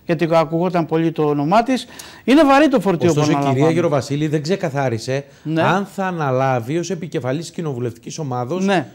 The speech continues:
Speaker 2: μέχρι
Speaker 1: Σωστά.
Speaker 2: την ανάδειξη του νέου Προέδρου.
Speaker 1: Σωστά, σωστά.
Speaker 2: Όπου
Speaker 1: Ούτε αυτό
Speaker 2: και
Speaker 1: έχει
Speaker 2: εκεί μπορεί να
Speaker 1: ξεκαθαρίσει.
Speaker 2: δημιουργηθεί το εξής.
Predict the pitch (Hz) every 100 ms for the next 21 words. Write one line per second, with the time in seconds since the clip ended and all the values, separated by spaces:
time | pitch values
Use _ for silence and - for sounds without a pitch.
0 | _ - 139 175 190 202 175 156 156 190
1 | 196 165 190 - 175 220 143 87 175 -
2 | 170 131 - 143 156 131 185 196 208 220
3 | 160 180 175 160 165 233 220 202 156 190
4 | 214 196 - 180 -